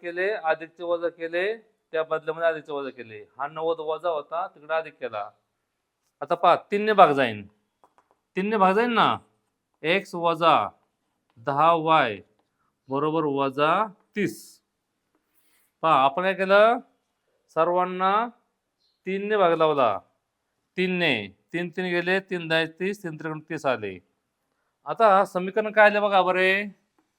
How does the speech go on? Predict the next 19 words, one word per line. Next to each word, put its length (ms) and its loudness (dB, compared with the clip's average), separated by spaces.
एक्स 340 0
वजा 460 2
दहा 440 0
वाय 380 2
बरोबर 400 -4
वजा 400 -2
तीस. 220 -6
म्हणून 380 -4
आता 160 -4
कोणतरी 380 -2
एक 120 -2
किंमत 240 -4
बदलायची, 520 -2
एक्स 420 -2
वाय 260 0
पाचशे 260 -4
चाळीस 240 -4
आहे 100 0
ना, 180 0